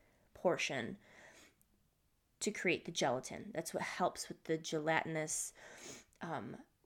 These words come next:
consistency when you let those simmer in there. So, you know, that sounds really gross, but again, I've seen 'em sold vacuum sealed bags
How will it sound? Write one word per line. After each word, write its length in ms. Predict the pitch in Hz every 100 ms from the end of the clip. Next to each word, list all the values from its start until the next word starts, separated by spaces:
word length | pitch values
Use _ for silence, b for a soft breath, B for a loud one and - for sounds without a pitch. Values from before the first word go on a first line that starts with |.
| _ _ -
consistency 920 | 214 185 - 320 - 135 - - 196 - _ _ _ _ _ _ _ _ -
when 180 | 233 196
you 100 | 202
let 240 | 185 165 -
those 180 | 185
simmer 320 | - 170 160 156
in 220 | 170 -
there. 240 | - - - -
So, 340 | - 170 - B B B
you 60 | 180
know, 40 |
that 120 | 165
sounds 220 | 180 180
really 160 | 196 240
gross, 360 | 220 175 190 -
but 160 | 180
again, 200 | 202 196 -
I've 140 | 151 -
seen 260 | - 175
'em 100 | 170
sold 400 | 196 190 180 208 - B B B - -
vacuum 360 | 147 135 220
sealed 380 | 226 247 247 247
bags 520 | 277 285 240 240 -